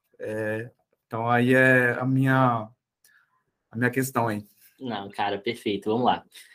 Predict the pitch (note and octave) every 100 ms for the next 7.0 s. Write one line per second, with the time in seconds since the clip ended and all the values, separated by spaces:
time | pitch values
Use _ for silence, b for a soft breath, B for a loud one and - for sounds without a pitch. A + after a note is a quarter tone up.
0 | b - G3+ C3 C3 G#3+ G#3 G#3+ - D#3+
1 | D#3+ F#3 D3+ - C#3+ E3 - D#3+ F#3 F#3+
2 | - - D3+ E3+ F3 E3 D#3+ E3+ F3 D#3+
3 | D#3+ F#3 G#3+ F#3 D#3+ D#3+ D3 B2 C#3+ -
4 | _ b b b B2 B2 B2+ C#3 F3 D#3
5 | C3+ E3 - D#3 D#3 D#3 C#3+ D3+ E3+ E3
6 | E3+ E3+ F#3 F#3+ C#3 - _ B2 C#3 D3